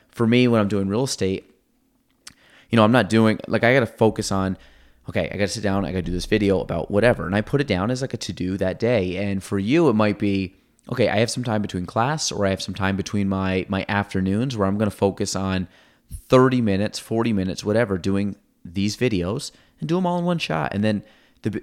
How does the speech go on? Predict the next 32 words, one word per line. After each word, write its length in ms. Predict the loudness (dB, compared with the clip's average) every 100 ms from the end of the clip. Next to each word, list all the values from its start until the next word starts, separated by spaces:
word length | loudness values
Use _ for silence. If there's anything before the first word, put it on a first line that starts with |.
| -2
the 100 | 0
easiest 400 | 2 0 -2 -2
thing 160 | -4
to 60 | -2
do, 180 | -2 0
which, 380 | -2 -4 -8 -12 _ _
you 80 | -6
know, 120 | -4
you 180 | -4 -4
can 80 | -2
learn, 220 | -2 0
YouTube 320 | -2 -2 -2
and 120 | -2
Google 360 | 0 0 0 -2
are 100 | -4
phenomenal 680 | -4 0 2 2 0 -4 -10 -20 -4
training 280 | -2 0 -2
tools, 320 | -2 -4 -4 -12 _ _ _ -4
is 140 | 0
learn 220 | 2 2
how 100 | 0
to 60 | -2
just 200 | -4 -2
do 100 | -4
quick 260 | 0 -4 -2
editing 460 | -6 -4 -4 -6
on 400 | -6 -4 -2 -4 -6
video. 560 | -6 -2 0 -2 -4 -10 _ _
And 80 | -2
what's 120 | -2
gonna 160 | -2 -4
happen, 500 | -2 -2 -2 -4 -4